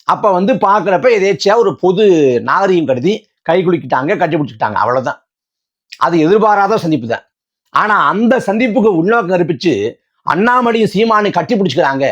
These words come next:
அப்படின்னு பேசிய குணசேகரன், இப்ப நாட்டை வந்து வளர்ச்சி பாதையில வந்து மோடி கூட்டு போறாரு அப்படின்னு ஸ்டாலின் நிதி ஆயோக் கூட்டத்தை சொல்லியிருக்காரு. நிதி ஆயோக் கூட்டத்துல இதை பத்தி ஏன் பேசல? இது எவ்வளவு வெட்கக்கேடு, எவ்வளவு கேவலம். என்ன இந்த, இந்த,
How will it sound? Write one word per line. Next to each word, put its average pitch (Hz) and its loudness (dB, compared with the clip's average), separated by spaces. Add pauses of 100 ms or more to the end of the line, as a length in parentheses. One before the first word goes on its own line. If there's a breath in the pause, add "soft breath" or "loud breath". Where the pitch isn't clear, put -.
(160)
அப்படின்னு 170 -4
பேசிய 160 0
குணசேகரன், 143 -2 (520)
இப்ப 208 0 (140)
நாட்டை 226 0
வந்து 220 2 (100)
வளர்ச்சி 214 0
பாதையில 202 2
வந்து 185 2 (100)
மோடி 208 2
கூட்டு 202 2
போறாரு 156 2 (400 soft breath)
அப்படின்னு 208 0
ஸ்டாலின் 208 0
நிதி 220 2
ஆயோக் 214 0
கூட்டத்தை 175 -6
சொல்லியிருக்காரு. 151 0
நிதி 175 -2
ஆயோக் 180 0
கூட்டத்துல 147 -4 (880)
இதை 208 4
பத்தி 208 0
ஏன் 185 -2
பேசல? 165 0 (1040)
இது 180 4
எவ்வளவு 226 2
வெட்கக்கேடு, 196 0
எவ்வளவு 226 2 (120)
கேவலம். 196 0 (880)
என்ன 240 4
இந்த, 220 0 (100)
இந்த, 196 4